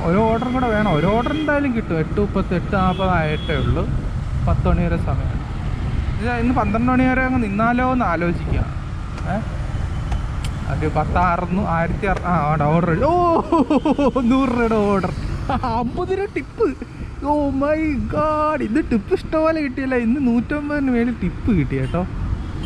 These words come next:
ഈസ്റ്ററായിട്ട്, ഈസ്റ്ററിന് അടിപൊളി ടിപ്പാണ് കിട്ടിയിരിക്കുന്നത് കേട്ടോ. ആ, ടിപ്പ് വന്നത് ബിജിത്ത്, ബിജിത്ത്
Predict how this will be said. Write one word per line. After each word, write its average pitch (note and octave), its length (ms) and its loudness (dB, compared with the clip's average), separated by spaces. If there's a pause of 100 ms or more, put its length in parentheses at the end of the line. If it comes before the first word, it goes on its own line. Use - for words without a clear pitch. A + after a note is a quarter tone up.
(140)
ഈസ്റ്ററായിട്ട്, G3+ 580 2 (240)
ഈസ്റ്ററിന് G#3+ 400 2
അടിപൊളി F#3 280 2 (100)
ടിപ്പാണ് B2+ 460 0
കിട്ടിയിരിക്കുന്നത് A#2 460 0
കേട്ടോ. - 160 -2 (1400)
ആ, E3+ 120 4 (140)
ടിപ്പ് - 200 0 (100)
വന്നത് C4+ 280 2 (1160)
ബിജിത്ത്, A3+ 520 2 (1600)
ബിജിത്ത് G#3 640 0